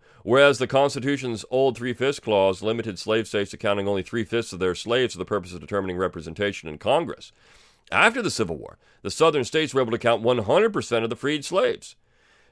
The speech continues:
This would ensure the return of, to Congress of Southern Democrats, and in even greater numbers than before the rebellion, allowing them, with the help of their Democratic Party allies in the North,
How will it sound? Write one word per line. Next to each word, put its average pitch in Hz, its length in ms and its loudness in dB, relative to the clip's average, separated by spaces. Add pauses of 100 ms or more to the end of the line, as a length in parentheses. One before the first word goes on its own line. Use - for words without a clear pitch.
This 175 260 2
would 160 180 4
ensure 143 400 2
the 165 80 0
return 143 400 2
of, 151 140 0
to 131 100 -8
Congress 147 580 0 (200)
of 85 100 -8
Southern 135 340 2
Democrats, 113 600 -2 (480)
and 151 240 2
in 147 100 2
even 156 300 0
greater 156 400 6
numbers 160 460 6
than 131 160 2
before 135 360 4
the 131 60 -2
rebellion, 127 460 2
allowing 131 420 4
them, 73 180 -6
with 85 120 -6
the 101 60 -4
help 117 200 2
of 123 60 -4
their 113 140 2
Democratic 117 580 0
Party 113 280 2
allies 98 460 2
in 98 60 -6
the 98 60 0
North, 113 380 4